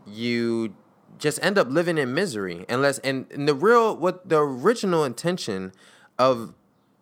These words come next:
cynicism is, is to live purely by virtue, pure, and to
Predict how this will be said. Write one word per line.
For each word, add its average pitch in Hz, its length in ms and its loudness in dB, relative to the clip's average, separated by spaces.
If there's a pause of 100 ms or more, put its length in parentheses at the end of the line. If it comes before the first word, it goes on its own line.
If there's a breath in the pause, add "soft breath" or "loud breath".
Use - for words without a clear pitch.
(1040)
cynicism 127 760 -2
is, 117 260 -2
is 98 120 -10
to 113 120 -2
live 117 480 -2
purely 135 440 -2
by 101 260 2
virtue, 95 680 -4 (400 soft breath)
pure, - 220 -4
and 113 340 -4
to 107 280 -2